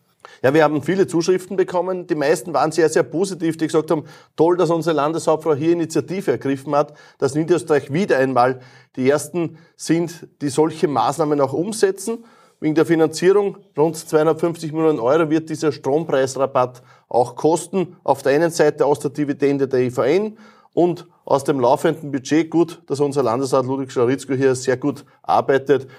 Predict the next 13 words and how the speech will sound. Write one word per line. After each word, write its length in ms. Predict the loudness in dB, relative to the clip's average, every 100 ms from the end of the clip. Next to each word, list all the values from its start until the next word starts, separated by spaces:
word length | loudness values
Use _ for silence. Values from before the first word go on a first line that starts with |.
| _
dass 140 | -2 0
er 80 |
gut 320 | 2 0 2 2
da 100 | 2
ist, 160 | 2
dass 120 | 0
wir 100 | -2
solche 480 | -2 -2 0 0 0 -4
Maßnahmen 400 | -2 -2 0 -2
dann 140 | -2
auch 120 | -2 -2
setzen 360 | -4 -4 -14
können. 320 | -12 -14 -14